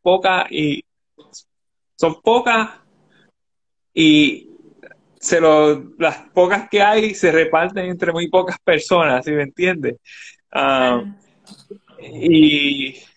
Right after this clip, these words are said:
Speaker 1: y pues no me gusta que, que, que otras personas estén limitados por eso, porque, o porque no tienen los recursos para ellos, ¿verdad? Sacarlo de su bolsillo, porque no cualquiera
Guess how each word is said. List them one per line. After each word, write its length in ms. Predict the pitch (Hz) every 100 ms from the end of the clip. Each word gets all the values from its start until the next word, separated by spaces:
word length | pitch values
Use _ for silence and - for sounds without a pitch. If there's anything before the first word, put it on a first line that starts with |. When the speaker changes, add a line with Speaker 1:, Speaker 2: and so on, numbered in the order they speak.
| _ _ _ _ _ _ _ _ _ _ _ _ _ _ _ _ _ _ _
Speaker 1:
y 60 | -
pues 200 | - 151
no 120 | 151
me 160 | 160 180
gusta 400 | 175 180 180 180
que, 260 | 165 131 127
que, 380 | 151 127 123 -
que 140 | - 156
otras 200 | 147 151
personas 560 | 170 - 165 170 160 - _
estén 420 | - - 147 147
limitados 540 | 165 156 143 147 156 156
por 160 | 175
eso, 280 | 143 120 117
porque, 340 | 127 131 127 127
o 120 | 131
porque 300 | 139 139 139
no 140 | 135
tienen 360 | 131 160 165 170
los 200 | 165 160
recursos 640 | 160 147 160 170 - 147 139 _ _ _ _ _ _ _ 311 339 - _ _ _ _
para 640 | 143 127 127 127 123 120 -
ellos, 520 | 139 139 151 151 151 -
¿verdad? 340 | 135 131 165
Sacarlo 440 | 175 151 131 147 -
de 120 | 165
su 140 | -
bolsillo, 460 | 165 147 - 208 262
porque 220 | 190 160
no 320 | 151 170 208
cualquiera 680 | 202 196 - 214 220 240 202